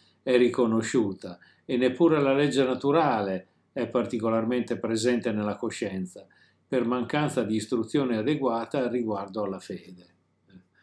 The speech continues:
Noi siamo in un, in un momento così snaturato, così che non, <laughs> a questo proposito San Tommaso arriva a dire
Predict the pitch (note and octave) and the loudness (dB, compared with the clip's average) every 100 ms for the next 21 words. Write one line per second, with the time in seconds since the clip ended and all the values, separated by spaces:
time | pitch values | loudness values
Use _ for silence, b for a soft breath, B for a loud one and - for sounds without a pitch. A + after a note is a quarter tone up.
0 | b b b _ C3+ C3+ - B2 A2+ A2 | b b b _ -2 0 2 0 2 0
1 | G#2+ G#2+ A#2 B2+ A2 A2+ A#2+ C#3 A#2+ G2 | -2 -2 -4 -2 -2 0 0 -2 -2 -4
2 | G#2+ G#2+ C3+ G#2+ A#2 A2+ B2+ B2 B2 A2+ | -4 -2 -2 -2 -2 -2 0 0 2 0
3 | - G#2+ - A2 A2 B2+ B2+ b b b | -2 -6 -4 -4 0 0 0 b b b
4 | b _ _ C3 B2 B2 A2 A2 G#2 A2+ | b _ _ -2 -2 -2 -4 -4 -2 0
5 | A2+ G#2 B2 - _ - _ B2 A2+ C3+ | 0 -2 -6 -10 _ -20 _ -8 0 2
6 | D3 C#3 D3+ D#3 D#3+ C#3 C3+ C3 B2+ A#2+ | 4 4 4 4 2 2 0 2 0 2
7 | E3 D3+ C#3+ B2+ B2+ B2+ D#3+ D3+ C#3+ C3+ | 2 2 0 4 4 4 4 2 2 2
8 | D3+ C3 A#2+ C#3 C#3+ | 4 4 4 2 -2